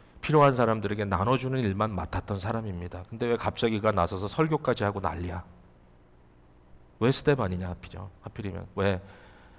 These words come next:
대부분의 성도들은 목사도 아니고 사실은 프로페셔널 선교사도 아닙니다. 여러분은 그저 말 그대로 제일 아름다운 거죠. 성도예요. 스데반은 성도예요. 매일의 삶 속에서 살다 보니까 여기까지 간 거예요.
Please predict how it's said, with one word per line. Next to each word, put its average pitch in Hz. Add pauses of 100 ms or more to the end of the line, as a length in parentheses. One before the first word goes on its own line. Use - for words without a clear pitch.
(380)
대부분의 139
성도들은 113
목사도 110
아니고 95 (200)
사실은 123
프로페셔널 151
선교사도 147
아닙니다. 98 (1120)
여러분은 120
그저 131 (220)
말 110
그대로 117 (640)
제일 120
아름다운 104
거죠. 107 (100)
성도예요. 190 (600)
스데반은 170
성도예요. 180 (1080)
매일의 165
삶 180
속에서 156
살다 226
보니까 165
여기까지 147
간 123
거예요. 107